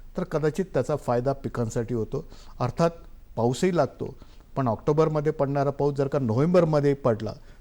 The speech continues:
तर मग त्याला आपल्याला कदाचित तो एक अवकाळी शब्द वापरता येईल आणि त्याच्यामुळे मग गव्हाच्या पिकाचं कदाचित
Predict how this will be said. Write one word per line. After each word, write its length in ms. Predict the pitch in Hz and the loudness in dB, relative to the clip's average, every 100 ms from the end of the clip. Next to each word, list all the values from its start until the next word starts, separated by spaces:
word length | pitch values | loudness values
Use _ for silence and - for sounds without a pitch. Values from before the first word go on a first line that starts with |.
| - | -8
तर 80 | 156 | -4
मग 120 | 165 | -2
त्याला 240 | 165 151 151 | 0 2 0
आपल्याला 260 | - 147 | 0 -2
कदाचित 320 | 143 143 135 | -2 -2 -2
तो 120 | 147 151 | -2 0
एक 120 | 139 | 2
अवकाळी 380 | 120 120 143 135 | 2 2 0 0
शब्द 240 | 135 131 | -4 0
वापरता 540 | 135 110 - 135 - | 0 0 0 -2 2
येईल 180 | 135 117 - - - | 0 0 -6 -16 -8
आणि 100 | 131 | -6
त्याच्यामुळे 460 | 131 113 143 135 143 | -2 -2 0 -2 0
मग 160 | 151 131 | -2 0
गव्हाच्या 400 | 113 127 131 - | 4 4 2 -2
पिकाचं 380 | 139 131 123 | -2 -2 -2
कदाचित 380 | 135 117 117 139 | -2 0 0 -2